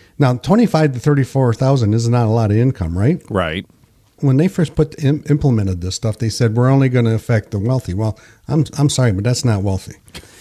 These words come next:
Speaker 1: Um, <laughs> so
Speaker 2: Yeah.
Speaker 1: let's be realistic on that. Now, let's look at the other end. The minute you trip thirty-four thousand, so thirty-four thousand and up, you're gonna pay tax up to eighty-five percent of that Social Security benefit.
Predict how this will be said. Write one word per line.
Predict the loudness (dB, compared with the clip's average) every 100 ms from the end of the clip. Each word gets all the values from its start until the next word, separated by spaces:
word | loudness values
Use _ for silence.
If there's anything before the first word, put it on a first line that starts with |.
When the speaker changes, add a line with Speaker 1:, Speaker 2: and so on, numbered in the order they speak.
| -20 -6 0
Speaker 1:
Um, | 2 4 2 0
<laughs> |
so | -2
Speaker 2:
Yeah. | -2 -2 0
Speaker 1:
let's | -2 -2 0
be | 2 4
realistic | 4 2 0 -2 -2
on | -4 -2
that. | -6 -10 _ -20 -2
Now, | 2
let's | 2 2
look | 0 0
at | 2
the | 2
other | 2 2
end. | 0 -6 -20 _ _ -20 0
The | 4
minute | 6 6 2
you | 0
trip | 0 0 -2
thirty-four | 2 2 2 0 0 0
thousand, | 0 -4 -6 -12 -12
so | -4 -4
thirty-four | -4 -2 2 2 2 0
thousand | 2 0 2 2 2
and | 0 -2
up, | -2 -2 -2 -18 -20 _ _ _
you're | 2 2
gonna | 2 0
pay | 2 0
tax | 2 0 0 -4 _ _ _ -6
up | -2 -2 -2
to | 0 2 2 2
eighty-five | 2 2 0 0 0 0
percent | -2 -2 -2 -2 0
of | -2 0
that | -2 -2
Social | -4 -4
Security | -4 -2 0 0
benefit. | -6 -10 -14 -20